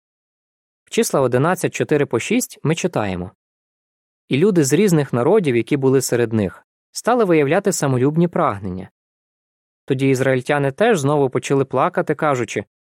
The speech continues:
'Хто дасть нам м'яса? Ми пам'ятаємо, як у Єгипті ми їли рибу задарма, і огірки, і кавуни, і порей, і цибулю, і чесник.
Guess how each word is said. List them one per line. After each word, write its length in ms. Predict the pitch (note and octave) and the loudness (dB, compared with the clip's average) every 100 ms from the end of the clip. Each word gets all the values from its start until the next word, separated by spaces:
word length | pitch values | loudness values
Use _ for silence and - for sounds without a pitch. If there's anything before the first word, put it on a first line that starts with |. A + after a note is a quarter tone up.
| _ _ | _ _
'Хто 240 | _ - G#3+ | _ -2 2
дасть 240 | G3+ - | 2 2
нам 120 | G#3+ | 0
м'яса? 600 | G#3 G#3+ A3 G3+ - G#2 - _ _ _ _ - | 2 2 2 0 -2 -8 -10 _ _ _ _ -2
Ми 120 | F#3+ | 0
пам'ятаємо, 600 | F#3+ F#3 F3+ G3+ G#3+ G3 | 2 2 2 2 4 4
як 220 | F#3+ F#3 | 2 2
у 40 | |
Єгипті 460 | F#3 E3+ G#3 G3+ F#3 | 2 4 2 2 0
ми 100 | F3+ | 2
їли 320 | E3+ F#3+ F3+ | 4 4 6
рибу 320 | F#3 G#3+ F3+ | 6 4 4
задарма, 600 | E3 D#3 D#3+ D#3 C3+ A2+ - - _ - | 2 2 2 2 0 -4 -6 -18 _ 2
і 120 | G3 | 4
огірки, 640 | F#3 F#3+ - G3+ A3+ G3+ | 4 2 2 4 6 6
і 60 | E3+ | 4
кавуни, 580 | F3 E3 F3 G#3 G#3 | 2 2 4 6 6
і 60 | F3+ | 4
порей, 460 | E3 F3 G#3+ G#3 F3+ | 2 2 4 4 2
і 40 | |
цибулю, 560 | - E3+ F3 A#3 G3 E3+ | 2 -2 2 2 4 4
і 80 | |
чесник. 760 | F3 F#3+ - A3+ C#4 F3 - | 4 0 0 0 2 0 -2